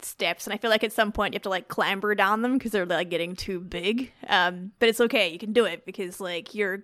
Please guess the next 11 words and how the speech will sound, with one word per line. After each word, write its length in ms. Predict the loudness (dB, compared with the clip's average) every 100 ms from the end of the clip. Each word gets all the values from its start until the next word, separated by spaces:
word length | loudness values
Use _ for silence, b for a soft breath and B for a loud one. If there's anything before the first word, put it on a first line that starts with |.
| -8
courageous 600 | 0 6 6 4 -8 -10
and 140 | -4 2
brave. 360 | 2 2 -4 -12 B B B B B B
And, 520 | 2 4 4 2 0 4
uh, 80 | 6
you 180 | 6 2
come 220 | -2 0
out 280 | 6 6 4 -2
into, 240 | -4 -2
like, 360 | -2 -2 -2 -2
this 420 | -2 -4 -10